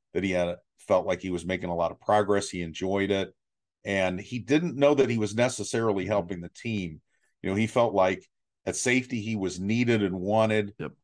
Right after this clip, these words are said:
Speaker 1: At wide receiver, he was a safety net. So that was his choice.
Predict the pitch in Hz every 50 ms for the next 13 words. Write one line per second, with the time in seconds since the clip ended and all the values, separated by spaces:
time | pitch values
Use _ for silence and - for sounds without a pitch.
0 | _ 101 92 - 104 113 113 113 104 104 98 - - 120 110 101 104 95 98 104
1 | 101 95 92 92 90 87 - - 92 - - 110 95 92 - - - 87 82 80
2 | - - - - _ - - - 101 95 92 90 90 87 - - _ _ _ _
3 | _ - 95 113 117 113 110 107 - 107 104 - - - - - 120 107 101 90
4 | 85 87 - - -